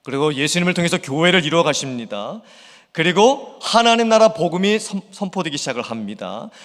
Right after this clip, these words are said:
전 세계의 교회가 세워지기 시작을 합니다. 하나님의 나라가 이루어지기 시작을 합니다. 그리고 에베소서 이 장 이십 절 말씀에서 이렇게 말씀을 합니다. 화면 보시고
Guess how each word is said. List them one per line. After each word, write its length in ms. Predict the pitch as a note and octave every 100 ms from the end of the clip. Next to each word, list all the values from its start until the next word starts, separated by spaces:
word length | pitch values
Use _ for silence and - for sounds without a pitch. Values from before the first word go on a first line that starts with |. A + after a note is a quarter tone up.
| -
전 320 | - - G3+ B3+
세계의 680 | - F3 B3 B3+ B3+ B3+
교회가 340 | - D#3+ E3 D#3+
세워지기 400 | D3+ C#3 C3 C3
시작을 300 | A#2+ A2 G#2+
합니다. 500 | G2 F#2+ G2 C3+ G#3+ - -
하나님의 440 | - F3 E3+ E3+
나라가 280 | C#3 C3+ B2+
이루어지기 400 | G#2 A2 G2+ G2
시작을 280 | - F#2+ F#2+
합니다. 640 | G2 F#2+ F2+ E2 E2+ E3 - _ _ _
그리고 260 | - - - - - _ _ _ _ _ _ _ _ _ -
에베소서 460 | A#2+ C#3 C3 A#2+
이 100 | A#2
장 160 | G#2 F#2+
이십 180 | F#2 -
절 140 | F#2+
말씀에서 680 | D#2+ D#2+ - - - G#2+ C#3 _ _
이렇게 260 | - -
말씀을 340 | C#2+ - - _
합니다. 440 | _ _ - _ _ _
화면 260 | A2+ G#2+ G2
보시고 580 | F2 F2 E2 G2+ F#3+